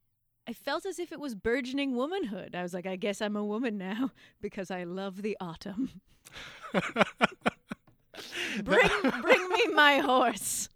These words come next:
Speaker 2: That, that's what, what tipped you? That
Speaker 1: Yeah.
Speaker 2: you're, that you're an adult woman? That you loved?
Speaker 1: Yep.
Speaker 2: Wow.
Speaker 1: Yes.
Speaker 2: What was it about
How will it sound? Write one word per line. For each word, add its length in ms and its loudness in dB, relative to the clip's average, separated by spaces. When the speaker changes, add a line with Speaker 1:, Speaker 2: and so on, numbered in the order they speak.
Speaker 2:
That, 320 6
that's 260 0
what, 140 -4
what 240 -4
tipped 240 -4
you? 340 -6
That 60 -6
Speaker 1:
Yeah. 180 4
Speaker 2:
you're, 240 -4
that 80 -4
you're 240 -2
an 80 -4
adult 340 -6
woman? 360 -6
That 100 -12
you 140 -10
loved? 160 -4
Speaker 1:
Yep. 160 -2
Speaker 2:
Wow. 460 -2
Speaker 1:
Yes. 440 -8
Speaker 2:
What 300 0
was 240 -4
it 100 -4
about 600 -8